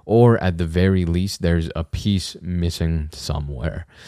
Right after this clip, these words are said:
Admittedly, yes, you've heard the saying,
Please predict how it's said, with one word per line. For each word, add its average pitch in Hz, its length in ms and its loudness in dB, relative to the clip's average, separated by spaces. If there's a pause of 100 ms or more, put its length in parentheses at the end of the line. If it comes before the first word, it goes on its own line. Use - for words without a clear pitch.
(180)
Admittedly, 107 560 6
yes, 87 460 0
you've 85 200 -2
heard 95 440 6
the 95 60 2
saying, 87 540 0